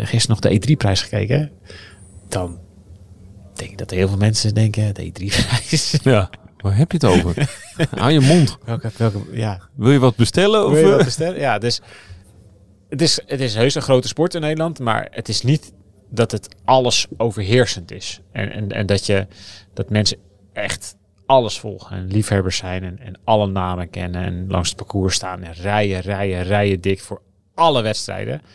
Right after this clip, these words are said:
Speaker 1: Als je in Nederland een grote wedstrijd organiseert, als de Tour is, ja, dan staan we rijen dik langs het parcours. Maar als je in Utrecht, waar er zoveel mensen langs het parcours stonden, als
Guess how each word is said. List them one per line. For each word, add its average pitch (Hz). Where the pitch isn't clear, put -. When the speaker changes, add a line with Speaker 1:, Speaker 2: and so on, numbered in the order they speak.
Speaker 1:
Als 104
je -
in 98
Nederland 98
een 107
grote 101
wedstrijd 107
organiseert, 98
als 101
de -
Tour 113
is, -
ja, 107
dan 95
staan 98
we 90
rijen 95
dik 92
langs 92
het -
parcours. 95
Maar 92
als 95
je 110
in 101
Utrecht, 95
waar 92
er 90
zoveel 95
mensen 101
langs 95
het -
parcours 104
stonden, 92
als -